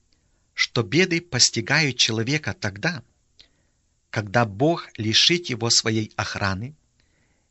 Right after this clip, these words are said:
и предаст во власть сатаны. Страдания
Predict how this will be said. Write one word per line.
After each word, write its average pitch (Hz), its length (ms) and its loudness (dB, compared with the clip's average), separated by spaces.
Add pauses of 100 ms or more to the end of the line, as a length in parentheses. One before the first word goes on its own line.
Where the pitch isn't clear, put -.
(120)
и 127 100 0
предаст 117 760 -2
во 95 180 -8
власть 98 420 -2
сатаны. 95 560 -4 (2000)
Страдания 196 840 0